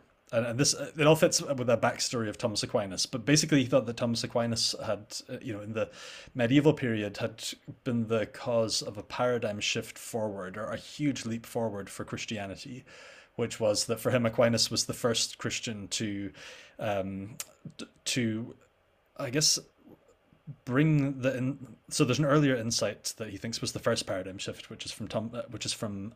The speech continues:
Augustine. So Augustine is the first Christian to recognize that Christian doctrine is a distinct thing,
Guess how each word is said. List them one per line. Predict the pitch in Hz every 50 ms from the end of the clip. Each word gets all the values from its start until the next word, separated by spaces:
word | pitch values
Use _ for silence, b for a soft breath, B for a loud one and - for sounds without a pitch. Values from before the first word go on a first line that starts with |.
| _
Augustine. | - 110 - 156 147 - - - 104 90 92 101 -
So | - - 123
Augustine | 107 104 120 120 - - 127
is | 113 107 -
the | 120
first | - - 113 - -
Christian | - 117 - - - 104 101 98
to | - 113 101 101 -
recognize | - 113 107 - - 117 - 110 98 - -
that | 131 113 - - _ -
Christian | - 143 123 - - 123 110
doctrine | 101 107 98 - - - 117 101 101
is | - 101 98 104
a |
distinct | 95 101 95 - - - 101 101 - -
thing, | - 113 101 90 90 92